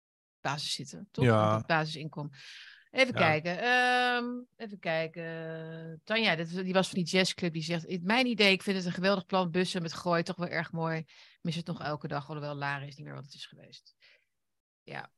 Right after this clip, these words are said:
Speaker 2: Nee, zeker
Speaker 1: We hebben,
Speaker 2: niet.
Speaker 1: hebben veel mensen uit het gooi die kijken hier. Is dat, eh
Speaker 2: Lo-, eh, Loetje in Laren is niet meer wat het geweest is.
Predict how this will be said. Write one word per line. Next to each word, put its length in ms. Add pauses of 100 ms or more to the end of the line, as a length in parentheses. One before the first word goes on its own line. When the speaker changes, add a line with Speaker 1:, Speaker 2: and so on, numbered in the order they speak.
Speaker 2:
Nee, 240
zeker 180
Speaker 1:
We 60
hebben, 180
Speaker 2:
niet. 60
Speaker 1:
hebben 180
veel 140
mensen 220
uit 80
het 140
gooi 240
die 100
kijken 340
hier. 220 (120)
Is 60
dat, 240
eh 200
Speaker 2:
Lo-, 140
eh, 260
Loetje 280
in 100
Laren 420
is 100
niet 140
meer 140
wat 140
het 100
geweest 340
is. 280